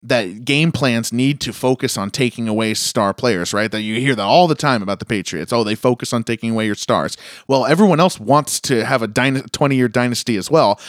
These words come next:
So they've taken that, and the, the focus on star players is, is higher. Um, so, yeah, Tomlinson is probably gonna have this record. You know, in the fifteen years, nobody's come within ten.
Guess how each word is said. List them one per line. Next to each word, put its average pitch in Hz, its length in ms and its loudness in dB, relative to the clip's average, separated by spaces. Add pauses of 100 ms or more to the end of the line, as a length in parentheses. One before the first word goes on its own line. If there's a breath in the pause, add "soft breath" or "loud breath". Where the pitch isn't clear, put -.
(140 loud breath)
So 131 160 0
they've 139 260 2
taken 123 380 0
that, 107 240 0
and 110 180 -4
the, 104 60 -2
the 123 240 -2
focus 190 420 2
on 117 140 0
star 113 260 2
players 104 400 -2
is, 98 160 -6 (460 loud breath)
is 143 180 2
higher. 98 420 -2 (360 loud breath)
Um, 104 500 -2
so, 123 460 4 (260 soft breath)
yeah, 147 320 2 (160)
Tomlinson 170 560 2
is 147 120 0
probably 143 420 2
gonna 127 160 0
have 117 140 0
this 113 200 -2
record. 98 480 -4
You 139 80 -2
know, 120 220 -2
in 202 260 6
the 143 80 2
fifteen 127 480 0
years, 139 300 2
nobody's 131 420 4
come 131 160 0
within 107 320 -2
ten. 107 380 -4